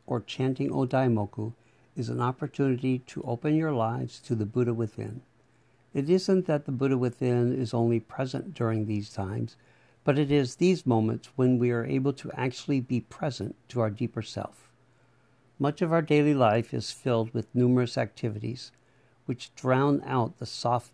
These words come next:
voice of enlightenment. This soft voice is within, but it seems we are most likely to hear its wisdom and compassion when we are able to silence the very active and also very loud shouting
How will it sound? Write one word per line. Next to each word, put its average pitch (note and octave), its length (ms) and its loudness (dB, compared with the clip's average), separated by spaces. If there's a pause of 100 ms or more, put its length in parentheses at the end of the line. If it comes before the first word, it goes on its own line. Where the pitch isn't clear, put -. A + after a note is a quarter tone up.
voice A#2 340 -4
of A#2 100 -4
enlightenment. A2 840 -8 (600)
This D3+ 180 -2
soft E3+ 460 -2
voice G#2 500 -4 (120)
is B2+ 180 -4
within, A2 540 -2 (380)
but C3+ 120 0
it C#3+ 120 0
seems F#3 480 4
we C3 100 6
are B2 80 6
most C3 340 2
likely C#3 360 0
to G#2+ 160 -10
hear D3 320 0
its B2 200 -8
wisdom A#2+ 400 0
and A2+ 220 -4
compassion A#2+ 760 -4 (500)
when C3+ 200 2
we D3 160 4
are D3 160 2
able D#3 360 2
to - 180 -8
silence B2+ 800 -2
the B2+ 140 0
very B2+ 440 -2
active C3 540 -4
and C3 220 -6
also B2+ 360 -2
very C#3 320 -2
loud A2+ 380 -2
shouting A2+ 600 -6